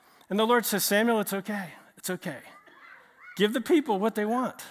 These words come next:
They want to have an earthly king? I'm gonna tell you what's gonna happen. He's gonna tax them to death." Sound familiar? He's gonna take their, their children, their boys and their girls, and,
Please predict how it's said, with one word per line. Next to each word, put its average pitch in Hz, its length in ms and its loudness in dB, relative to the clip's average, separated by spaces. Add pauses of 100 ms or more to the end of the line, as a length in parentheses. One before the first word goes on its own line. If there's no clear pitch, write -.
(840)
They 175 100 0
want 233 160 2
to 233 60 4
have 254 120 6
an 214 100 2
earthly 233 280 0
king? 277 240 0
I'm 240 80 2
gonna 170 100 4
tell 208 140 -2
you 208 80 -2
what's 208 140 -4
gonna 202 120 -4
happen. 147 380 0 (280)
He's 196 200 -4
gonna 185 180 0
tax 185 380 -4
them 226 100 -4
to 214 80 -4
death." 156 460 -6
Sound 156 240 -4
familiar? 147 420 -4 (1000)
He's 208 140 -2
gonna 220 120 0
take 233 320 0
their, 202 160 0
their 170 220 -2
children, 151 720 -4 (400)
their 190 120 -2
boys 240 440 4
and 226 100 0
their 196 120 2
girls, 160 560 0
and, 143 100 -6